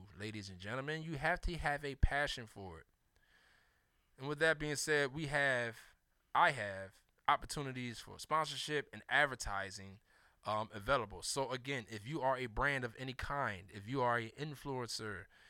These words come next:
if you are, uh, a, a talent that has a project going on, um, please get in contact with me. I have great advertising, advertising and packages for you guys out there.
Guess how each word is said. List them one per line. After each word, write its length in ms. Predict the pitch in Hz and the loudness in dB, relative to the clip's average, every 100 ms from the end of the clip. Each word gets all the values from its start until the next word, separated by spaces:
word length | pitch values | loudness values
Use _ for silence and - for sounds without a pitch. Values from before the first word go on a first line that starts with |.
| - - | -20 -14
if 140 | 107 | -6
you 160 | 156 120 | -2 4
are, 400 | 131 135 127 - - - - | 8 8 6 2 -16 -20 0
uh, 480 | 117 120 120 117 117 107 _ - | 4 6 8 6 4 -2 _ -4
a, 100 | 107 107 | -4 0
a 60 | 113 | 0
talent 500 | - 156 170 131 95 _ _ - _ | 2 6 6 6 -4 _ _ -20 _
that 100 | 120 | -2
has 200 | 123 135 | 0 2
a 80 | 123 | 2
project 480 | 117 151 156 143 120 | 6 8 8 6 -2
going 320 | 117 110 101 | -4 -4 -6
on, 200 | 95 87 98 _ _ _ - | -8 -12 -16 _ _ _ 0
um, 300 | 110 107 101 | 0 0 0
please 420 | - 156 185 156 | 0 0 0 -2
get 140 | 127 139 | 0 0
in 60 | |
contact 600 | 120 160 170 160 131 110 | 2 2 4 2 0 0
with 120 | 113 95 | -6 -8
me. 220 | 90 92 _ _ - | -10 -14 _ _ -6
I 100 | 107 | 2
have 200 | 127 110 | 2 2
great 320 | 113 143 151 - | 4 4 4 4
advertising, 760 | 135 143 139 147 139 135 143 131 _ _ 120 | 6 6 4 4 4 4 -2 -8 _ _ 4
advertising 680 | 180 156 - 107 104 120 131 - - - - | 4 4 2 2 0 -6 -12 -20 -20 -20 -4
and 160 | 120 120 | -2 6
packages 540 | - 165 139 117 107 | 6 6 2 -6 -6
for 240 | - 120 110 | -6 -6 -6
you 120 | 101 | -6
guys 400 | 98 95 90 95 | -4 -2 -4 -8
out 220 | 90 90 | -10 -12
there. 280 | 92 87 | -14 -14